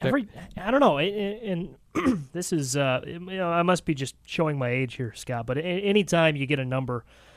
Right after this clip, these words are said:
Speaker 2: um, a phone number with a word in it, I, I've just always been completely lost. I don't know, 'cause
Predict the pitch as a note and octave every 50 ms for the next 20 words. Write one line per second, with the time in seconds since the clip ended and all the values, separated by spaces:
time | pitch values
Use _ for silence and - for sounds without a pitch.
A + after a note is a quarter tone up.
0 | - _ - B2 B2 B2 A#2+ A#2 A#2 A2+ A2+ G#2+ _ _ _ - - - A#2+ -
1 | - D#3+ D3+ C#3+ C#3+ C3+ C3+ B2 A#2+ B2+ - B2+ A#2 A2+ A2+ B2+ C3 B2+ A#2 A2+
2 | A2+ A2 G#2+ A2 - A#2+ B2 B2+ B2+ C3 A2+ B2 B2 B2+ B2 A#2 A#2+ A2+ - C#3
3 | B2+ B2 B2 A#2 - A#2+ A#2 A2 - A2 G#2 - C3+ C#3 B2+ B2+ A#2+ A#2 A#2 A2
4 | G#2+ G#2+ - - - - - B2+ B2 B2+ C3 A#2+ B2+ B2 B2+ B2+ A#2+ - - -
5 | - C#3+ B2 A2+ - -